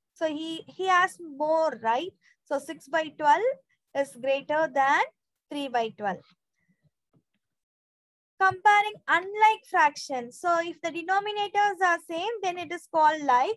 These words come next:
and we have done here. So what happens when it is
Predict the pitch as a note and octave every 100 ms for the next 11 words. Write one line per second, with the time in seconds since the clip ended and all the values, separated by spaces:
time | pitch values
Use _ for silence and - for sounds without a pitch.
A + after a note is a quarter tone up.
0 | A4+ F#4 D#4+ D#4+ E4 B3+ C4 B3+ E4 D4+
1 | B3+ G3+ - _ _ _ _ _ F#4 F4
2 | E4+ F4+ G4+ G#4 G4 G4+ G#4 - F4 F4
3 | F4+ E4+ F4+